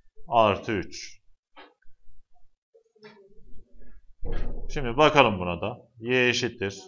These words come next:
Burası bir, eksi beş, artı üç. Buradan da y sayısı eksi bir geliyor.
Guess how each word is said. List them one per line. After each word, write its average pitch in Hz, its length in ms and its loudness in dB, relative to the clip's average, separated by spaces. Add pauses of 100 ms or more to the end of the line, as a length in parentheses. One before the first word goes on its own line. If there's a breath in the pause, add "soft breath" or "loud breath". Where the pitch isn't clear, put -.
(120)
Burası 113 420 -4
bir, 101 400 -2 (800)
eksi 208 360 -4
beş, 104 540 0 (540)
artı 110 380 4
üç. 98 280 -6
Buradan 123 340 0
da 107 60 4
y 113 260 4
sayısı 107 380 -2
eksi 113 340 -2
bir 110 120 2
geliyor. 76 340 -6